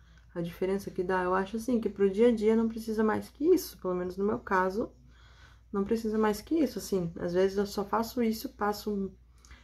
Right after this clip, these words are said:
é, faço a sobrancelha, selo com pó e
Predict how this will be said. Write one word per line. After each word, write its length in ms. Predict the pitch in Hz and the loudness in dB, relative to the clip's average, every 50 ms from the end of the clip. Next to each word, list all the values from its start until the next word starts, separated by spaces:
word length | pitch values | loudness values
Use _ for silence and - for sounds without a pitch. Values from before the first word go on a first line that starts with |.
| - - - | -20 -16 -4
é, 520 | 190 185 180 180 175 175 175 170 165 165 160 160 160 160 160 160 156 151 - - - _ _ _ _ - | 0 2 4 4 4 4 4 4 2 2 0 0 -2 -2 -4 -6 -6 -8 -12 -20 -20 _ _ _ _ -2
faço 220 | 196 208 208 214 | -2 0 0 0
a 20 | 202 | 0
sobrancelha, 800 | 214 208 202 202 208 208 202 202 208 196 196 214 247 277 - - - - - - - - - | 0 0 2 4 4 2 2 2 2 2 4 4 2 0 -2 -8 -20 -20 -20 -20 -20 -20 -20
selo 400 | - - 220 202 208 220 226 226 | -8 -2 0 2 4 2 2 2
com 220 | - 226 220 220 | 2 0 0 2
pó 220 | - 208 190 202 233 | 2 4 4 6 6
e 200 | 269 302 320 | 4 4 0